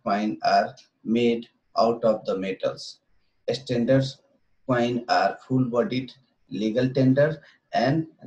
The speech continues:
their value is equal to face value। The important thing to note that to be one a metallic standard of a country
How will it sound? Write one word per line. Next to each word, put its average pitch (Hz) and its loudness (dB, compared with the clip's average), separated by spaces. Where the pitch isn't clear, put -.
their 98 -2
value 107 -4
is - -14
equal 101 -6
to 151 0
face 107 -6
value। 92 -6
The 131 2
important 135 2
thing 139 0
to 131 2
note 127 2
that 101 2
to 131 2
be 117 -4
one 135 0
a 113 -2
metallic 135 2
standard 117 0
of 110 0
a 110 -4
country 107 0